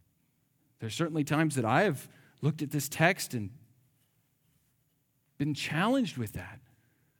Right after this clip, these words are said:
If you've been challenged in this, in any of this series, praise God. We're not here to shame you. Uh, I'm not here to say, "I knew you were immature. See, I knew it."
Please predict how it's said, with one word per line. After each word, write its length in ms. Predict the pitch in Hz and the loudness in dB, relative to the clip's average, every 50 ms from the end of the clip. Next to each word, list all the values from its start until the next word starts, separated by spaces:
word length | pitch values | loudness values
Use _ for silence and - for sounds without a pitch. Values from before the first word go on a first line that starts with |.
| _ _ _ _ _ _ _ _ _ _ _ _ _ _ _ _ _ _ _ _ _ _ | _ _ _ _ _ _ _ _ _ _ _ _ _ _ _ _ _ _ _ _ _ _
If 380 | - 175 - - 208 220 - - | -14 -12 0 0 0 0 2 2
you've 180 | 285 311 - | 0 0 2
been 220 | - 269 262 247 196 | 2 2 2 2 0
challenged 680 | - - - - - 233 208 226 277 294 277 247 185 | -4 -6 -6 -2 2 4 4 4 6 6 4 4 2
in 140 | 208 208 185 | 0 0 2
this, 300 | 185 185 175 175 - - | 4 4 4 2 0 0
in 180 | - 196 196 190 | 2 2 2 2
any 260 | 180 208 247 302 311 | 4 4 4 4 4
of 140 | 294 214 190 | 4 4 2
this 260 | 196 185 175 - - - - - - | 0 0 0 -4 -8 -12 -18 -20 -12
series, 600 | - - - - - 214 240 277 262 220 180 143 | -6 -4 -2 0 2 2 4 4 4 2 0 -2
praise 680 | - - - - - 233 262 277 285 285 269 247 - - - - - - _ 147 - - | -4 -10 -12 -6 -2 0 0 2 2 2 2 0 -2 -6 -12 -18 -20 -16 _ -14 -2 0
God. 500 | 202 208 220 254 254 254 220 170 143 143 - - - | 2 2 2 2 2 2 2 2 2 -2 -6 -10 2
We're 140 | - 202 220 | 4 4 4
not 420 | 226 233 240 277 311 294 - - | 4 4 4 4 4 4 2 -2
here 380 | - - - - 254 262 277 269 | -10 -8 0 2 4 4 4 2
to 340 | 262 - - - 262 262 247 | 0 -4 -4 -2 0 0 0
shame 680 | - - - - 214 220 240 269 277 285 285 277 262 | 0 -2 -4 -4 -2 0 2 4 4 4 4 4 4
you. 580 | 247 233 240 247 240 247 240 226 208 175 135 120 - - - _ _ _ _ _ _ _ _ | 2 2 0 0 0 0 0 -2 -2 -2 -4 -4 -8 -18 -20 _ _ _ _ _ _ _ _
Uh, 80 | 190 202 - | -6 -4 0
I'm 160 | 208 240 247 | 2 4 4
not 180 | 262 294 311 285 | 4 4 2 2
here 200 | - 277 311 311 | 4 2 2 2
to 60 | 285 | 2
say, 260 | 247 - 269 247 233 - | 2 4 4 2 2 2
"I 160 | - 262 311 | 2 2 2
knew 360 | 320 381 440 508 508 508 480 440 | 2 0 0 2 2 2 2 2
you 140 | 359 320 285 | 0 0 4
were 100 | 240 220 | 4 4
immature. 640 | 208 196 190 180 170 - - 240 262 320 381 381 | 4 4 4 2 2 2 4 4 4 4 4 2
See, 560 | 339 - - - 339 403 415 403 392 359 294 - - - - - - - - - | 0 0 2 4 4 6 6 6 4 2 0 -4 -12 -20 -20 -20 -20 -20 -14 -6
I 220 | - 220 202 196 202 | -4 -2 0 0 0
knew 320 | 214 226 254 339 349 226 | 2 4 4 4 4 4
it." 300 | 175 165 - - - - | 2 0 0 -6 -10 -14